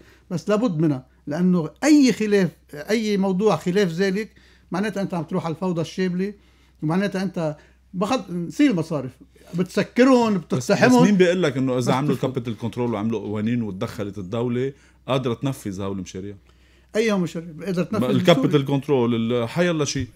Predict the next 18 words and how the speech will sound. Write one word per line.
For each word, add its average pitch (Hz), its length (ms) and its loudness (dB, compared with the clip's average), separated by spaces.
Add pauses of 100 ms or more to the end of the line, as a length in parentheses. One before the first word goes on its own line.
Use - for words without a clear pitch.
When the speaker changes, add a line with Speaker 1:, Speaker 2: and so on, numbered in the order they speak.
Speaker 1:
لا، 180 120 -4
لا، 202 180 -8
هي 180 220 -4
بالنتيجة 156 560 -4
المفروض 185 320 -2
تعمل 220 260 0
تشريعات 180 400 -4
هلا، 147 120 -4
ما 156 100 -2
فيها 185 160 0
تنفذ، 220 340 -4
معناتها 254 320 2
بعد 254 200 2
عم 247 100 2
نحكي 233 220 -4
إنه 220 100 0
الدولة 202 280 4
المشكلة. 147 380 -4